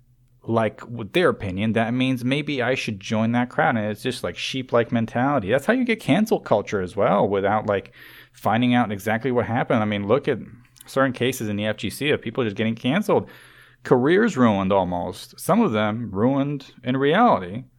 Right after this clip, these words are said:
And we just pile on, on this mentality of just, like, "Hey, this guy has a lot of clout and he said that guy's a piece of shit. He must be right." Like, can we slow down our horses here and just, like,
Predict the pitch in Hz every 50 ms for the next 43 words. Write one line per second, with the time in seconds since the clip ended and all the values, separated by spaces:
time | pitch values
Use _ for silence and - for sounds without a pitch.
0 | _ _ _ _ _ _ _ _ _ _ _ - 120 117 117 113 110 110 120 131
1 | 160 160 - - - - 120 117 135 131 107 101 104 113 151 175 147 117 110 101
2 | - 104 90 90 - 92 85 98 139 165 175 131 98 90 90 101 95 - - -
3 | - 90 - - 160 180 160 143 104 92 87 - - 156 165 160 - - 120 95
4 | 90 92 98 95 113 98 90 90 95 90 95 92 90 - - - - 113 107 127
5 | - 123 113 101 - 180 185 170 - - - - - 143 165 165 113 95 95 90
6 | 90 - - - 113 - - 127 - - 156 160 - 165 185 165 123 117 120 123
7 | 123 - 170 180 - - 262 269 240 - - - - - _ _ - - - -
8 | - _ _ _ - 185 170 165 - - - 160 127 120 127 170 226 254 233 156
9 | - - - - _ - - - - - - - 104 110 127 123 104 98 98 104
10 | 101 98 90 - 90 87 104 - 139 123 - 156 165 170 156 107 95 98 98 104
11 | 104 - - 87 87 85 - -